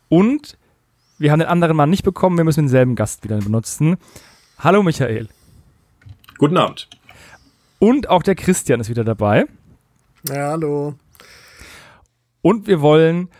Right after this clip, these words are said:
Speaker 1: heute ein, noch mal ein bisschen weiter über Rollenspiel reden und um genau zu sein, wollen wir über die Dualität reden von Rollenspielsystemen, die ein Tabletop haben und Tabletop-Systemen, die ein Rollenspiel haben.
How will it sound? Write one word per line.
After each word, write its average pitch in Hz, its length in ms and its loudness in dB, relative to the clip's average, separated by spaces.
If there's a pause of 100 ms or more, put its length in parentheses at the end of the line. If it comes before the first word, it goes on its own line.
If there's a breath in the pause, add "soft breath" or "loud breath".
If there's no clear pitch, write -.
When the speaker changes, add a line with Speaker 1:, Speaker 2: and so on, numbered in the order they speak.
Speaker 1:
heute 214 760 0 (260)
ein, 175 420 0
noch 202 160 -4
mal 208 160 0
ein 196 100 -4
bisschen 185 300 -8
weiter 190 180 0
über 175 140 0
Rollenspiel 170 500 0
reden 135 480 0 (140)
und 156 400 0 (680)
um 151 260 2
genau 156 160 4
zu 196 100 -6
sein, 165 220 2
wollen 156 240 2
wir 147 160 2
über 139 420 4 (420 loud breath)
die 151 320 0 (140)
Dualität 190 720 0
reden 147 260 0
von 143 400 0 (260)
Rollenspielsystemen, 175 1000 0
die 139 180 -4
ein 127 140 -4
Tabletop 190 420 0
haben 170 260 2
und - 240 -4
Tabletop-Systemen, 143 1200 0
die 151 80 -2
ein 147 80 2
Rollenspiel 143 720 -2
haben. - 420 -10